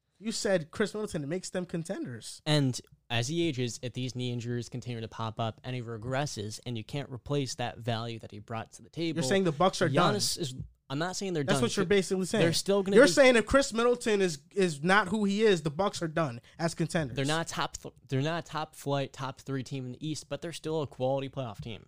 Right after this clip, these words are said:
Speaker 2: They get to the second round each and every single season, but I don't know if we win a championship in four straight playoff series without that type of player next to him. It's just not realistic. And
Speaker 1: But
Speaker 2: I
Speaker 1: they
Speaker 2: think
Speaker 1: just
Speaker 2: if
Speaker 1: drafted
Speaker 2: Giannis sees that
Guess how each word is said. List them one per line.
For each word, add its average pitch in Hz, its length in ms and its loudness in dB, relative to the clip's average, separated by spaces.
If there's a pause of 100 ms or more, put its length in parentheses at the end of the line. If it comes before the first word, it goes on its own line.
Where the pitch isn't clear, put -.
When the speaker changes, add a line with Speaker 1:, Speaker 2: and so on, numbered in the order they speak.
(160)
Speaker 2:
They 127 100 -4
get 135 140 -2
to 139 60 -6
the 131 60 -6
second 123 220 -6
round 120 120 -2
each 113 120 -10
and 123 80 -6
every 113 120 -6
single 98 200 -10
season, 120 400 -2
but 110 260 -8 (640)
I - 60 0
don't 156 80 4
know 160 140 6
if 147 100 -2
we 147 60 2
win 139 100 2
a 117 40 -4
championship 120 440 -4
in 110 80 -12
four 151 320 -6
straight 143 320 -6
playoff 123 260 2
series 110 460 -4
without 117 360 -6
that - 100 -6
type - 160 -10
of 147 100 -4
player 104 240 -6
next 82 280 -12
to - 80 -16
him. 82 120 -10
It's 107 120 -6
just 123 100 -4
not 139 200 -4
realistic. 127 540 -6
And 117 80 -4
Speaker 1:
But 123 60 2
Speaker 2:
I - 20 2
Speaker 1:
they 180 120 2
Speaker 2:
think - 80 4
Speaker 1:
just 185 140 4
Speaker 2:
if 170 40 2
Speaker 1:
drafted 175 240 6
Speaker 2:
Giannis 190 220 0
sees 208 360 -2
that 123 240 -4